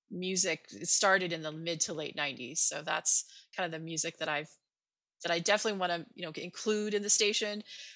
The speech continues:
but also it's really important to, you know, be current too. So there's just so many great,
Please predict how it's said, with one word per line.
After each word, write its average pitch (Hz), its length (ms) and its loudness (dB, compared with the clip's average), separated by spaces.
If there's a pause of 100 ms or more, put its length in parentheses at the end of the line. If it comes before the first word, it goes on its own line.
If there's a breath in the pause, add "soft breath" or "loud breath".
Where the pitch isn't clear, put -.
but 196 120 6
also 202 340 6
it's 170 380 0
really 185 180 0
important 170 440 -4
to, 160 380 -6
you - 80 -12
know, 160 100 -4
be 180 140 -2
current 214 400 4
too. 175 300 2
So 180 180 4
there's 170 200 -4
just 185 180 4
so 190 140 -2
many 170 180 -6
great, 165 340 -4